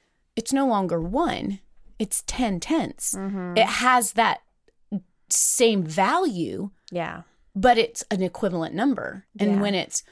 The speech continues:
Speaker 1: one point zero zero, it's one hundred hundredths.
Speaker 2: Yeah.
Speaker 1: We don't talk like that.
Speaker 2: Yeah.
Speaker 1: But that's the purpose of those zeros. And when you get to subtraction or adding and you have that whole, like,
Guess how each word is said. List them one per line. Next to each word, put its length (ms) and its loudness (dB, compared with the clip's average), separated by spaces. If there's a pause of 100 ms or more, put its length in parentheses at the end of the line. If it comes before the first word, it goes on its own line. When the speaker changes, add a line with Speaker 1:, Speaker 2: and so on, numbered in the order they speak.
(180)
Speaker 1:
one 320 2
point 260 -2
zero 360 0
zero, 560 -2 (320)
it's 320 -2 (180)
one 220 0
hundred 640 -2 (640)
hundredths. 580 -2
Speaker 2:
Yeah. 420 -6
Speaker 1:
We 60 4
don't 200 2
talk 360 2
like 240 -2
that. 340 -2
Speaker 2:
Yeah. 360 -6 (300)
Speaker 1:
But 220 0
that's 320 0
the 200 -8
purpose 760 0
of 220 -2
those 240 -2
zeros. 540 0
And 180 2
when 180 2
you 100 -2
get 400 0
to 500 -4 (1080)
subtraction 720 0
or 140 -4
adding 480 0
and 100 -4
you 60 -4
have 240 -2
that 200 0
whole, 300 2
like, 380 -2